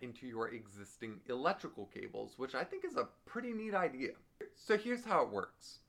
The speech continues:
A package comes with one or more adapters, and you plug one directly into the wall behind your Wi-Fi router, then plug that adapter into your router using an Ethernet cable. Now,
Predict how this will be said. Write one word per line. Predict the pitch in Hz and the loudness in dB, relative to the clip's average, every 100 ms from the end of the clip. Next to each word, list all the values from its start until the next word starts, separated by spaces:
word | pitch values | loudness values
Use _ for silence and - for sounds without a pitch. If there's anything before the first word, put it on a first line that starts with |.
| _ _ | _ _
A | 180 | 0
package | 175 185 226 247 - | 4 4 2 -2 -6
comes | 185 165 143 | -4 -4 -4
with | 127 120 | -10 0
one | 135 143 135 - | 4 4 4 0
or | 131 | 0
more | 131 120 110 107 | 2 -2 0 0
adapters, | 104 90 - 98 151 - - - _ - | 2 2 0 -4 -4 -6 -20 -20 _ -2
and | 151 | 2
you | 165 | 2
plug | 156 170 143 117 | 2 4 4 2
one | 131 175 170 | 2 2 2
directly | 143 120 117 143 - 190 202 185 | 0 2 2 2 2 0 2 0
into | 135 135 131 | -6 -8 -4
the | 135 | -4
wall | 123 113 110 107 | 2 6 6 4
behind | 104 98 98 | -4 -4 -2
your | 98 | 0
Wi-Fi | 101 131 151 120 | 6 6 6 2
router, | 101 95 90 107 120 - - _ _ | 2 2 0 0 -4 -6 -20 _ _
then | 165 202 180 | 4 4 2
plug | - 143 120 | 0 0 4
that | 127 127 | 4 6
adapter | 123 135 139 156 151 131 | 4 6 6 4 0 -2
into | 135 - 202 | -4 -8 -2
your | 208 | 0
router | 127 110 110 139 | 4 4 4 0
using | 131 101 95 110 123 - | -2 -6 -4 -6 -6 -6
an | 147 | -4
Ethernet | 160 202 160 104 - | -4 -2 -2 -2 -2
cable. | 98 - - - _ _ _ _ - | -6 -8 -14 -20 _ _ _ _ -4
Now, | 151 95 110 | 2 4 2